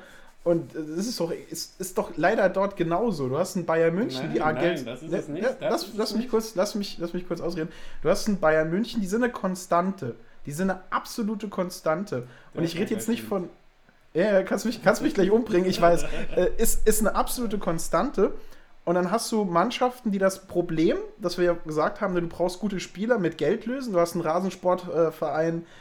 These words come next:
Speaker 1: äh, Leipzig, die das Ge-, Problem versuchen, damit zu lösen, Geld drauf zu werfen.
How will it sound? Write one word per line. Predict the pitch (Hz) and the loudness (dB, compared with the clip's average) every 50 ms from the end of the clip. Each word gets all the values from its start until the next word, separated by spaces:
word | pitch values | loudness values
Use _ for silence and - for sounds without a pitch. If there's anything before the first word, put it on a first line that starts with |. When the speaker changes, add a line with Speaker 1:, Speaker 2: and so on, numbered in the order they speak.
| - - - - | -16 -14 -8 -4
Speaker 1:
äh, | 143 151 147 147 | 0 0 2 2
Leipzig, | 147 147 151 - - - - 254 233 - | 2 2 2 2 0 -4 -6 -6 -6 -6
die | - 185 180 175 | -6 -2 0 2
das | 170 170 165 170 | 2 2 2 0
Ge-, | 170 175 165 | 0 0 0
Problem | - - - 165 156 170 190 | 0 -2 -6 -2 0 0 0
versuchen, | 185 - 175 170 175 175 180 156 | 0 0 -4 -4 -4 -4 -2 0
damit | 156 170 180 180 | 0 0 0 0
zu | 175 - | -2 -4
lösen, | 160 156 156 151 151 | -6 -6 -6 -6 -4
Geld | 131 147 - - - | -2 -2 -2 -2 -2
drauf | - 143 139 | -4 -4 -4
zu | - - 143 | -6 -6 -4
werfen. | 127 123 135 135 - 185 | -2 -2 -2 -2 -4 -8